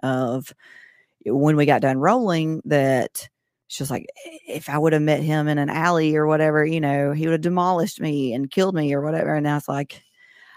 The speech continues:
I used to have those same <laughs> feelings. Like, there was a guy that we used to train with, and every time I would roll with him, I would go into the locker room, cry, and then look myself in the mirror and go, "Hoo, hoo, hoo,"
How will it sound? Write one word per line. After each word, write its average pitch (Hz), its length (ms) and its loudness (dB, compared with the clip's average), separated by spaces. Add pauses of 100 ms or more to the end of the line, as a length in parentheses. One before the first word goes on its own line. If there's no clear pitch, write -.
(140)
I 120 120 -2
used 139 240 0
to 143 80 -4
have 143 420 0
those 143 220 2
same 135 640 0 (180)
<laughs> - 640 -2
feelings. 170 720 0
Like, 139 220 0 (380)
there 147 100 0
was 160 100 0
a 156 60 2
guy 151 320 2
that 151 200 -2
we 147 160 -2
used 151 200 -6
to 139 240 -2 (400)
train 151 320 0
with, 147 340 0
and 135 120 -4
every 151 160 -2
time 170 180 -2
I 170 100 2
would 170 140 0
roll 175 160 4
with 156 160 0
him, 123 360 -4
I 135 100 -4
would 131 100 -4
go 143 120 4
into 156 160 4
the 170 120 6
locker 175 320 4
room, 131 340 0 (300)
cry, 156 520 4 (400)
and 147 220 4
then 139 260 4
look 156 160 2
myself 156 320 2
in 151 80 2
the 151 60 0
mirror 156 260 4
and 156 100 2
go, 139 80 4 (280)
"Hoo, - 140 -8 (120)
hoo, - 180 6 (120)
hoo," 202 180 4